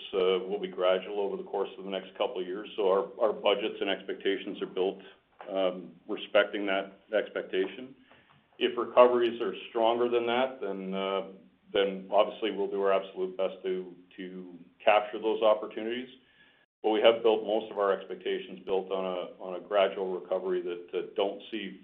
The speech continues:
full equipment recovery of the two thousand nineteen levels until two thousand and twenty-two. Okay, now, uh, there's a bunch of different opinions about that, but that's the way we've built our current expectations.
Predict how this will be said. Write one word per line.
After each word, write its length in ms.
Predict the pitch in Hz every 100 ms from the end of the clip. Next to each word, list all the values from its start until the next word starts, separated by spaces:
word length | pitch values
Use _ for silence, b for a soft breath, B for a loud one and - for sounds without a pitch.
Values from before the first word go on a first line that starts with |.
| -
full 340 | 113 113 107
equipment 420 | 113 - 117 110 95
recovery 720 | 95 95 98 101 98 92 - b b b b b _ _ -
of 180 | 98
the 60 | 98 95
two 100 | 110
thousand 320 | 113 101 98
nineteen 440 | 95 95 95 113 110
levels 360 | 95 92 90
until 420 | 92 80 98 87 -
two 140 | 98
thousand 300 | 92 95 90
and 100 | 87 82
twenty-two. 480 | 101 87 85 - 85 - _ _ _
Okay, 240 | - 98 92
now, 280 | 98 98 87 - 104
uh, 140 | 92 87 - _ _ -
there's 180 | - 92 -
a 40 |
bunch 180 | 110 98
of 80 | 110
different 200 | 107 98
opinions 360 | 95 107 107
about 200 | 101 104 110
that, 200 | 104 104
but 100 | 95
that's 180 | 101 -
the 60 | 104
way 140 | 98
we've 220 | 92 90
built 200 | 92 87
our 120 | 92 85 -
current 280 | 98 92 92
expectations. 800 | 85 - 85 - 87 - 113